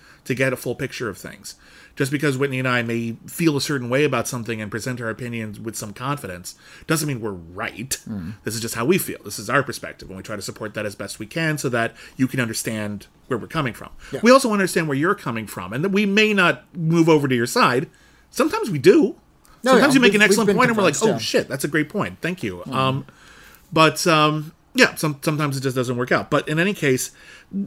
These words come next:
Speaker 1: it's all very complicated, and when you're dealing with deeply personal issues, moral issues,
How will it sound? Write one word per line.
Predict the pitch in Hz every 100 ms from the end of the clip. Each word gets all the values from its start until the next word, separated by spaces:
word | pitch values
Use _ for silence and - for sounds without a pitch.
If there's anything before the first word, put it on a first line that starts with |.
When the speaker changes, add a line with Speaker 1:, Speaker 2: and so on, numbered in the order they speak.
| - -
Speaker 1:
it's | - 208
all | 233
very | 285 247
complicated, | 202 147 123 131 - 113 135
and | 139
when | 135
you're | 135
dealing | 127 143 190
with | 170 - -
deeply | 139 143 147
personal | 135 135 127 135
issues, | 117 - 139
moral | 110 98 117 127 123 120
issues, | 110 107 113 107 - -